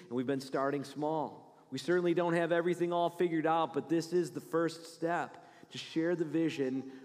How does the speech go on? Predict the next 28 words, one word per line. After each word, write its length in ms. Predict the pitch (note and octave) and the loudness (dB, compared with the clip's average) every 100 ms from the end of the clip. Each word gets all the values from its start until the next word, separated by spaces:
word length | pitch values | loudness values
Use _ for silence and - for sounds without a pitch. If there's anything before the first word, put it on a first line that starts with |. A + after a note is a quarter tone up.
| - | -6
of 120 | B2+ | -2
the 80 | C3 | -2
church 400 | C3+ - E3+ C#3 | -4 -2 -2 0
and 120 | B2+ | -4
share 380 | - - E3+ F3 | -6 -2 0 2
our 180 | C3+ C#3+ | 2 0
vision 480 | A#2+ E3 C#3+ C3+ B2 | 0 0 0 -2 -4
of 260 | B2 C#3+ B2+ | -2 -2 0
this 200 | C#3+ C3+ | -2 -2
Hope 280 | D3 D3+ - | -4 -4 -4
Center. 400 | B2+ G2 F2 - - - _ - | -8 -6 -10 -16 -20 -20 _ -2
By 140 | D3 | 0
the 100 | E3 | 2
way, 300 | D#3 E3 C#3 | 2 2 2
did 120 | A#2+ | 2
we 120 | C3 C#3+ | 0 0
put 180 | E3+ | -2
a 40 | D3+ | -2
picture 400 | D#3+ D#3+ F3 D#3+ | -2 -4 -4 -4
up 100 | D#3+ | -4
of 160 | D#3 | -4
it 100 | E3+ | -4
yet? 220 | E3 E3 - - - - - _ - - - - _ _ _ _ | -4 -4 -8 -16 -20 -20 -20 _ -20 -20 -20 -20 _ _ _ _
Oh, 320 | C4+ D4 D#3 A2+ | 4 6 4 4
there 220 | E3 A3+ | 8 8
it 60 | A#3 | 8
is. 380 | C4+ D#3+ A2+ - | 6 6 0 0
Awesome. 520 | F3+ A#3 B3 E3 A#2+ | 4 4 4 0 -2